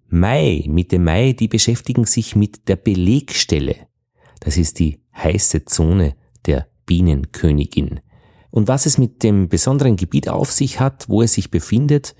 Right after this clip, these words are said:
das schauen wir uns oder hören wir uns doch einmal genauer an. Die Belegstelle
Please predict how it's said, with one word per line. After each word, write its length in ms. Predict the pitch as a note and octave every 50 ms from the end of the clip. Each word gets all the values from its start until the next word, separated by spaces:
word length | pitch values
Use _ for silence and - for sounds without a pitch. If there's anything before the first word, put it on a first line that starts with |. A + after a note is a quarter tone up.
| _ - - - - - _ -
das 200 | G2 G2 - -
schauen 360 | - - B1 B1 C2+ D#2 F#2
wir 160 | A2 A2 B2
uns 180 | B2+ B2 - -
oder 220 | - C2+ C2+ - _ - -
hören 400 | - D2+ D#2+ F#2+ A2+ A#2+ A2+ F#2+
wir 100 | G2 F#2
uns 140 | F2 F2 -
doch 200 | - E2+ D#2 -
einmal 300 | F2+ F2 E2 C#2+ C2 C#2 -
genauer 480 | - E2+ E2+ D2+ C2 B1 C#2 F#2 B2 B2+
an. 260 | - D#2 B1 B1 - -
Die 60 | F#2+
Belegstelle 720 | - - C3+ B2+ B2 G#2+ - - - - D#2+ D2 D2+ D2+ D2